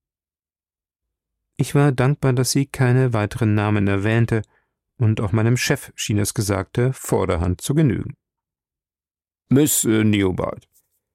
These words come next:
ich bin Ihnen für Ihre Offenheit zu großem Dank verpflichtet“, ergriff er das Wort. „Wenn es Ihnen recht ist, fahren wir jetzt zum Club.“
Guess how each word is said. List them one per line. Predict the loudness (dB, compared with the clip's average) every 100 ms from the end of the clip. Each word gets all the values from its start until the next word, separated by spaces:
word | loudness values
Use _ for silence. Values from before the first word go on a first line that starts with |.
| _
ich | 0 0 2
bin | 2 2
Ihnen | 4 4 2
für | 2 0
Ihre | 2 0
Offenheit | -2 0 0 2 0
zu | 0 -2 0
großem | 0 0 0 -2
Dank | 0 -2 -2
verpflichtet“, | -6 -4 -4 -4 -6 -6 -16 _ _ _ _ _ _
ergriff | -4 -2 -4 -2
er | -2
das | -2 -4
Wort. | -8 -8 -18 _ _ _ _ _ _ _ -2
„Wenn | 2 4 4
es | 2
Ihnen | 2 2
recht | 2 -2 -4
ist, | -4 -4 -6
fahren | -2 0 2 2
wir | 0
jetzt | 0 -2 -8 -8
zum | -4 -4
Club.“ | -4 -8 -8